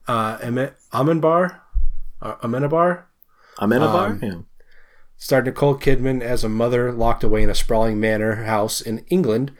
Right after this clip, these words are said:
Speaker 1: with her two photosensitive children. Their lives are turned upside down by the arrival of three mysterious servants and becomes more clear by the moment that they are not alone in the house.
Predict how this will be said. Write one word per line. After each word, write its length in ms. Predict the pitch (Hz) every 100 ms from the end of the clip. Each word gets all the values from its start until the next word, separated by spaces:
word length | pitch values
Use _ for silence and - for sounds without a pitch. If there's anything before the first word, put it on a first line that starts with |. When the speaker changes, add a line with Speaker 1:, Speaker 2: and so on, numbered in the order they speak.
| - - -
Speaker 1:
with 140 | 143 131
her 120 | 131
two 340 | - 185 208
photosensitive 760 | 202 156 156 151 139 131 131 127
children. 500 | - 113 90 85 - - - - -
Their 100 | 113
lives 300 | 107 113 110
are 20 | 104
turned 280 | 131 127 113
upside 460 | 208 - 147 127
down 260 | 120 123 113
by 100 | 107
the 140 | 104
arrival 360 | 101 113 110 101
of 120 | 92
three 320 | - 123 143
mysterious 520 | 127 - - 113 104
servants 680 | - 131 120 98 120 - - _ _ - _ -
and 160 | 101
becomes 440 | 95 - 127 113 101
more 240 | 123 180
clear 320 | - 147 143
by 120 | 135
the 120 | 131 120
moment 420 | 113 113 113 - - - -
that 80 | -
they 100 | 98
are 100 | 90
not 280 | 107 120
alone 360 | 113 101 98 107
in 120 | 98
the 60 | 101 -
house. 460 | - - - -